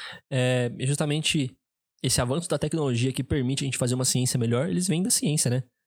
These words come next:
Então, quando a gente fala de, sei lá, microscopia, por exemplo, é uma coisa que a tecnologia avançou, abs-, absurdo, se você for ver nos últimos cinquenta anos, é uma coisa, tipo assim, é uma coisa, é, exponencial a capacidade que a gente tem. A gente tem de análise, de epidemiologia, de,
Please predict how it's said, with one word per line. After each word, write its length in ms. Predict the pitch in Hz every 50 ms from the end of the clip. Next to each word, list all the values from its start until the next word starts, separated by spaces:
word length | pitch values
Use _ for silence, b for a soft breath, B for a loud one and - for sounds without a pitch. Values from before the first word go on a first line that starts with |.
| _ _
Então, 220 | - - 135 139
quando 380 | - - - - _ _ - 123
a 20 |
gente 140 | 127 135 -
fala 180 | - 123 127 123
de, 100 | 117 113
sei 80 | 120
lá, 100 | 127 117
microscopia, 760 | 113 120 120 - - 135 131 - - 135 113 - 135 151 143
por 120 | - 127 117
exemplo, 300 | 110 120 127 143 156 156
é 20 |
uma 120 | 147 151
coisa 280 | 143 - 135 135 135 143
que 360 | 135 - - 135 127 120 113 B B B B B B B B
a 80 | - 107
tecnologia 400 | - 120 127 123 120 113 131 135
avançou, 500 | 135 147 131 - - 143 143 135 120 117
abs-, 240 | 113 127 120 - -
absurdo, 560 | - 131 120 - - - - 147 180 156 123
se 100 | - -
você 160 | 123 113 -
for 120 | 117 120
ver 100 | 117 127
nos 100 | 143 131
últimos 220 | 120 117 - 127 -
cinquenta 320 | - - - 131 127 123
anos, 160 | 120 123 135
é 20 | 143
uma 80 | 143
coisa, 140 | - 147 139
tipo 100 | 147 160
assim, 300 | 156 - - 139 117 110 - _ _ _ _ - - _ _ _ _ _ _ _ _ _ _ _ _ _ _ _ _ _ _ _ _ _ _ _ _ _ _ _ _ -
é 120 | 131 120
uma 120 | 120 135 135
coisa, 220 | - 139 127 147 143 - - _
é, 200 | - 131 120 113
exponencial 720 | 98 131 - - - 160 160 165 170 - - 147 123 131 143
a 60 | 135
capacidade 500 | - 131 - 135 - - 147 147 127 -
que 120 | - -
a 40 | 131
gente 200 | 123 131 127 -
tem. 200 | - 120 117 117 B B B B B B B B _
A 60 | - 113
gente 160 | 120 127 -
tem 140 | - 123 123
de 300 | 117 117 117 113 113 -
análise, 480 | - 110 117 120 120 127 131 123 120 117
de 160 | 113 120 120
epidemiologia, 680 | 117 - 127 123 123 123 120 117 110 107 117 131 131
de, 160 | 117 117 117